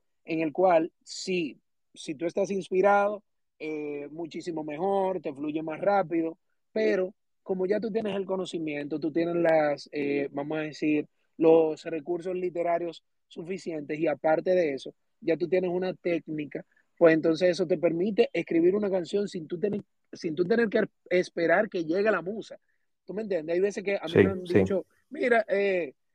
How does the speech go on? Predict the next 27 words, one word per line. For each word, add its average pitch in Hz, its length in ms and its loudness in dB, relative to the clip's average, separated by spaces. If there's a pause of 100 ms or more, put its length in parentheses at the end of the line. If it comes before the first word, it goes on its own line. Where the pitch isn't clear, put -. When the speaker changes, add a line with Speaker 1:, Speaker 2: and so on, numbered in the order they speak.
(120)
Speaker 1:
necesitan 185 520 -6
una 240 160 -4
canción 214 540 -2
pa 160 380 -2 (260)
fulano 196 460 4
de 185 100 -2
tal." 143 320 -2 (460)
Y 175 80 -6
entonces 170 420 -4
yo 180 160 0 (120)
tengo 185 340 -4
que, 196 260 -2
yo 135 140 -12
tengo 151 160 -6
que 190 120 2
crear 185 280 4
en 175 100 0
ese 151 140 -10
momento, 156 340 -6
yo 135 140 -6
no 156 100 -8
puedo 165 160 2
esperar 170 320 6
que 165 100 -4
llegue 151 200 0
la 151 100 -2
musa. 113 280 -16